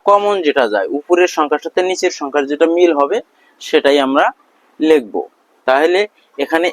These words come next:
এক আছে, এখানে এক আছে, তাহলে আমরা একে, একে মিল আছে, আমরা কমন নেব, দুইটা একটা লিখব।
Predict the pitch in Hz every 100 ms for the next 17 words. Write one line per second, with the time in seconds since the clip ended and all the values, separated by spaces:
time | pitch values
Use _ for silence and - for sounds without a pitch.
0 | 165 165 170 170 - 202 143 143 175 277
1 | - _ _ _ - 160 156 131 120 -
2 | - _ _ _ _ 139 143 160 185 254
3 | 381 _ _ _ _ _ _ _ _ -
4 | 120 139 170 - 170 170 180 - 151 151
5 | 160 175 170 156 151 143 - 226 277 156
6 | 135 - - _ _ _ _ _ 180 180
7 | 160 143 123 113 98 - _ _ _ _
8 | _ _ _ _ _ - 135 151 143 156
9 | 196 233 - _ _ _ - 151 - 127
10 | 110 -